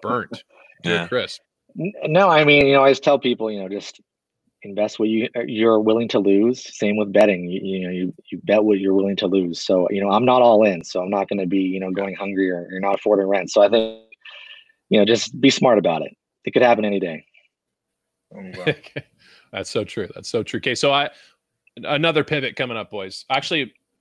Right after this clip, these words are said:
Speaker 1: I, I'll throw some s-, do you have, do you have any knowledge on High Tide?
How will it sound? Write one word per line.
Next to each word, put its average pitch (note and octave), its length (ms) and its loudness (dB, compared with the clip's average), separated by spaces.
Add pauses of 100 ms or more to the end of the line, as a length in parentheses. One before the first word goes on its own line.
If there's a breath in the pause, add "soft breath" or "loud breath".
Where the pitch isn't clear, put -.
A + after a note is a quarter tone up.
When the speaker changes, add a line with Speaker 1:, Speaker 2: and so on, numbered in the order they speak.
(360)
Speaker 1:
I, B2 160 -6
I'll C#3 160 0
throw E3 220 2
some E3 140 -6
s-, - 120 -8 (240 soft breath)
do C3 80 -4
you C#3+ 80 2
have, D3 120 0
do C#3 80 -2
you D3 80 2
have E3 120 0
any F3 140 -4
knowledge D#3+ 320 -4
on D3 80 -6
High C#3+ 240 -6
Tide? F#2+ 420 -8